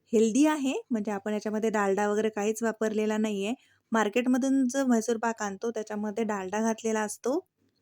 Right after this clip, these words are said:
तर तुम्ही घरीच्या घरी बनवा. याच्यामध्ये तूपसुद्धा तुम्ही घालू शकता बरं का,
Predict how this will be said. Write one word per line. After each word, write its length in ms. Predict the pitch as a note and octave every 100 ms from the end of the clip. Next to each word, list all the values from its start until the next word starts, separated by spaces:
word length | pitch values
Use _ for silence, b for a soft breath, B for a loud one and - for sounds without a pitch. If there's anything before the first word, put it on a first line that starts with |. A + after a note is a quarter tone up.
| _ _ _ -
तर 100 | C4
तुम्ही 260 | C4 C#4 C4+
घरीच्या 400 | A3+ A3+ A#3 C#4
घरी 160 | C#4+
बनवा. 360 | C#4 C4 A#3+ C4
याच्यामध्ये 380 | B3+ C4 C#4 D#4
तूपसुद्धा 440 | C4+ C4 - B3 C#4+
तुम्ही 240 | D4+ D4+
घालू 240 | C#4+ B3 B3
शकता 320 | C4 B3+ B3+
बरं 200 | B3+ C4
का, 200 | C4+ C4+